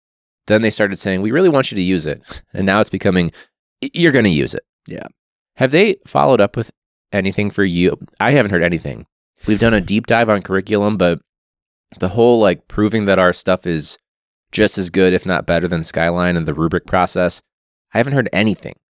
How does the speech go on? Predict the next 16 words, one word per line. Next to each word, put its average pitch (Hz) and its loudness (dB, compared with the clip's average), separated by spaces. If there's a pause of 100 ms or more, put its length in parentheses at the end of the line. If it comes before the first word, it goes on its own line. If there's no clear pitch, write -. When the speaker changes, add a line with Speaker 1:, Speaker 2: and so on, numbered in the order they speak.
(100)
Speaker 2:
Neither 107 -2
have 82 -14
I. - -20 (580)
Speaker 1:
Just 98 -2
posturing 90 -2
at - -6
this 87 -4
point, 90 -4
which 85 -8
we 90 -8
kinda 87 -4
suspected. 90 -10 (560)
Speaker 2:
Well, 120 2
it's, - -4 (220)
I 117 -8
mean, 95 -12